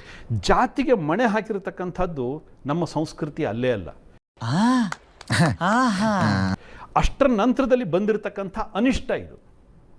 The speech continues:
Speaker 1: ಇವತ್ತು ಕಮ್ಮಾರ ಅಂತ ಕರೀತಾರೆ, ಬಡಗಿ ಅಂತ ಕರೀತಾರೆ, ಚಮ್ಮಾರ ಅಂತ ಕರೀತಾರೆ, ಬ್ರಾಹ್ಮಣ ಅಂತ ಕರೀತಾರೆ, ಶೆಟ್ಟಿ ಅಂತ ಕರೀತಾರೆ. ಇದು ಯಾವುದು ಜಾತಿವಾಚಕ ಅಲ್ಲ. ಹುಡುಕು ನೋಡಿ, ಅದು ಅವರ ವೃತ್ತಿವಾಚಕ.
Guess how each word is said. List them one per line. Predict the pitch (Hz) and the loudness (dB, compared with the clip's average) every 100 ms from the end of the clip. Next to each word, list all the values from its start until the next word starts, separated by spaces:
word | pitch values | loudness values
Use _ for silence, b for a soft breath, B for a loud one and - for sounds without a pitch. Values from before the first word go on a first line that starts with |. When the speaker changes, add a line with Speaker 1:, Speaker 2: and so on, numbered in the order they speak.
| - - - B B B B | -20 -20 -20 B B B B
Speaker 1:
ಇವತ್ತು | 254 262 247 | 4 4 2
ಕಮ್ಮಾರ | - 220 233 233 | -2 -2 2 2
ಅಂತ | 185 180 | 2 0
ಕರೀತಾರೆ, | 220 170 135 143 139 | -4 -4 -2 -2 0
ಬಡಗಿ | 143 208 190 196 | 2 2 2 0
ಅಂತ | 170 180 | -2 -6
ಕರೀತಾರೆ, | - 151 131 139 139 139 B B B | -6 -8 -4 -4 -4 -6 B B B
ಚಮ್ಮಾರ | - 208 233 214 | 0 2 4 4
ಅಂತ | 175 180 | 2 -2
ಕರೀತಾರೆ, | - 151 131 143 | -6 -6 -2 -4
ಬ್ರಾಹ್ಮಣ | 139 151 202 208 202 | 0 2 2 2 0
ಅಂತ | 160 156 | -2 -6
ಕರೀತಾರೆ, | - 151 135 147 143 | -6 -6 -4 -4 -2
ಶೆಟ್ಟಿ | 220 220 233 | -2 -2 -2
ಅಂತ | 196 | -2
ಕರೀತಾರೆ. | 208 165 147 135 127 - - 160 | -4 -6 -4 -2 -2 -4 -10 -6
ಇದು | 143 | -2
ಯಾವುದು | 147 180 220 | 2 2 0
ಜಾತಿವಾಚಕ | 170 110 170 185 226 190 175 - | -2 -2 -2 -2 -2 0 -2 -2
ಅಲ್ಲ. | 156 131 | -2 0
ಹುಡುಕು | 175 226 202 | 0 0 2
ನೋಡಿ, | 147 143 196 - | 0 0 -2 -2
ಅದು | 170 | -2
ಅವರ | 190 156 | 0 0
ವೃತ್ತಿವಾಚಕ. | 175 147 180 - 196 123 - - | 0 0 -2 -2 -4 -4 -8 -18